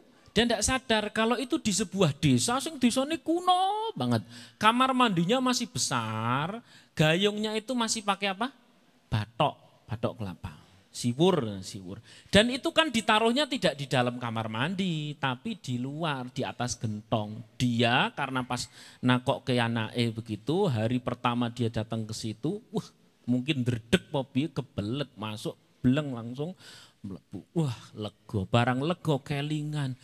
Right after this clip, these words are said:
Siwure nang jaba. Mosok meh bengok-bengok nang calon mertua. Wah, piye? Masuk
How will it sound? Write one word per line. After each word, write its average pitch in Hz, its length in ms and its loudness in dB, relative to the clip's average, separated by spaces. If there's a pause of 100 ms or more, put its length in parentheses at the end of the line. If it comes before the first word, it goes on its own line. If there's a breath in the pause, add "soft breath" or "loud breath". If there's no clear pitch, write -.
(220 loud breath)
Siwure 226 480 4
nang 247 240 6
jaba. 226 880 4 (1000 loud breath)
Mosok 254 320 4
meh 262 160 6
bengok-bengok 202 560 4
nang 190 260 6
calon 202 300 2
mertua. 220 460 4 (180)
Wah, 254 280 4
piye? 285 280 0 (2750 loud breath)
Masuk 240 400 2